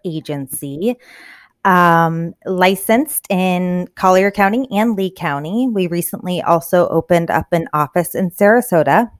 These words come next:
We say we are the concierge level of home care services.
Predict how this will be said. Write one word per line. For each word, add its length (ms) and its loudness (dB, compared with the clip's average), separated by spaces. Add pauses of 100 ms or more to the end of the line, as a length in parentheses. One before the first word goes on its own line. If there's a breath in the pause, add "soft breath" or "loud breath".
(680)
We 640 0 (680)
say 640 2
we 180 0
are 260 2 (160)
the 160 -2
concierge 800 0
level 260 0
of 120 -2
home 240 -6
care 240 -6
services. 840 -10